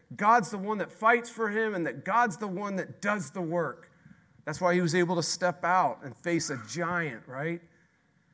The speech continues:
And then he went through a season where he gets wrecked by himself. He self-sabotages. And you can just see him just wondering, "Is God,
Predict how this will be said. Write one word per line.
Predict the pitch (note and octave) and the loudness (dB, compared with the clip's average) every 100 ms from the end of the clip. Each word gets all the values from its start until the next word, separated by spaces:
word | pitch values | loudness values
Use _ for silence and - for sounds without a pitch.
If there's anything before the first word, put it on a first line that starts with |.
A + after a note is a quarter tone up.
| _ - | _ -2
And | D3+ D#3 | 0 4
then | B3 A#3+ | 4 6
he | A3+ | 4
went | A3 A3 | 4 2
through | G#3+ F#3+ | 0 -2
a | |
season | - - G#3+ G#3+ E3 D#3 | -2 0 2 4 2 0
where | D#3+ | -2
he | D#3 G#3 | 0 0
gets | D#3 D#3 | 0 -2
wrecked | B2+ C3 D#3+ G#3+ - - | -4 -4 0 0 -2 -4
by | F3+ E3+ | -2 0
himself. | D#3+ - D3+ B2+ G#2+ - _ _ _ _ _ _ _ | -4 -6 -6 -8 -10 -20 _ _ _ _ _ _ _
He | D#3 | -6
self-sabotages. | C#3 - - A3 A3+ A3+ - - F3+ G#3+ G3 - D3 B2 G#2+ A2 - - - _ _ _ _ _ _ _ _ _ _ - | -4 -4 -2 2 2 0 -6 -2 4 4 4 -2 -6 -8 -10 -14 -16 -20 -20 _ _ _ _ _ _ _ _ _ _ 0
And | E3+ | 4
you | F#3+ | 6
can | F3 | 4
just | E3 G3+ - - | 2 0 -2 -2
see | A#3 B3 | 0 2
him | G3+ | 0
just | D#3+ D#3 | -2 -4
wondering, | D#3 E3 G#3 G#3+ F3 D#3+ C3+ G2 - _ _ - _ _ - | -4 -2 0 0 0 -2 -4 -8 -16 _ _ -20 _ _ -6
"Is | D3+ D3 | -4 -4
God, | D#3 C#3 B2+ G#2+ | -6 -4 -4 -8